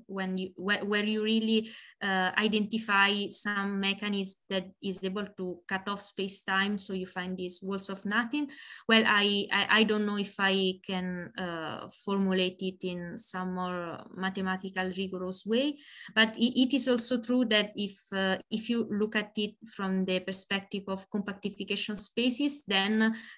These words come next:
uh, you can, mm, you can look at the, at the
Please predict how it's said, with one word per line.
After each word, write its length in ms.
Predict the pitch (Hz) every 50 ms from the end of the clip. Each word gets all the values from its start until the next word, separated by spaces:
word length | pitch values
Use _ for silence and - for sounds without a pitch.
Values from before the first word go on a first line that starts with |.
| - -
uh, 220 | 202 190 185 185 180
you 180 | 190 190 208
can, 460 | 202 - 208 196 196 196 190 190 190 - - _ -
mm, 560 | - 175 156 135 110 92 - - - - - - - - - -
you 140 | 208 220
can 280 | 220 240 233 233 226 226
look 220 | 214 220 220 220
at 220 | 220 208 202 190 185
the, 480 | 185 185 185 185 185 185 180 180 175 -
at 220 | - 190 180 180 175
the 640 | 180 175 170 165 165 160 160 156 151 - - -